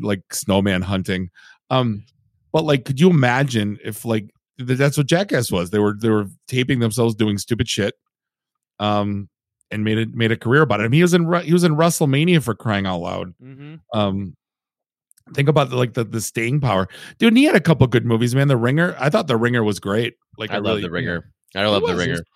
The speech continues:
Speaker 1: yeah, very underrated. I thought, uh, did a, you know, even, like, I, I, those trash Miami Vice and all those, I thought Dukes of Hazzard was fun, you know, 'cause it had the, you know what? Beer Fest. That's the last funny movie. When was that? Oh six?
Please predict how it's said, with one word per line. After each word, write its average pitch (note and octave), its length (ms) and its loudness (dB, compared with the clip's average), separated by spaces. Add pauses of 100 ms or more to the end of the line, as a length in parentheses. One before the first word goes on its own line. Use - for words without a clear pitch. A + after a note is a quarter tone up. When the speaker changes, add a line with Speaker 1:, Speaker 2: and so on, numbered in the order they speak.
(240)
Speaker 1:
yeah, C3+ 260 -2 (500)
very E3 260 4
underrated. C#3+ 500 2
I F#2 80 -4
thought, G#2+ 320 -2
uh, G#2 460 -4 (400)
did A#2+ 100 -6
a, A2 140 -10 (280)
you - 80 -4
know, C3 180 2
even, E3+ 240 2
like, D3+ 300 4 (520)
I, C#3 280 0
I, C3+ 40 2
those B2 300 2
trash B2+ 500 0
Miami A#2 360 0
Vice A2 300 0
and B2+ 80 -2
all A#2+ 80 2
those, B2 120 0
I A#2+ 80 0
thought B2+ 240 0
Dukes A#2+ 200 -2
of A2 80 -4
Hazzard G#2+ 380 -2
was G#2 120 -4
fun, G#2+ 500 -2
you A#2 100 -4
know, F#2+ 100 -2
'cause - 140 -14
it G2 100 -10
had A2 220 -2
the, A2 300 -6 (240)
you C#3+ 100 0
know D#3 120 4
what? D#3+ 380 0
Beer D3+ 220 2
Fest. F#2+ 420 -4
That's B2+ 160 -8
the C3 60 -6
last A2 300 -2
funny A2 180 -2
movie. G#2 240 -2
When A2 180 -4
was A#2 120 -2
that? G2+ 200 -6
Oh G#2+ 120 -4
six? - 520 -6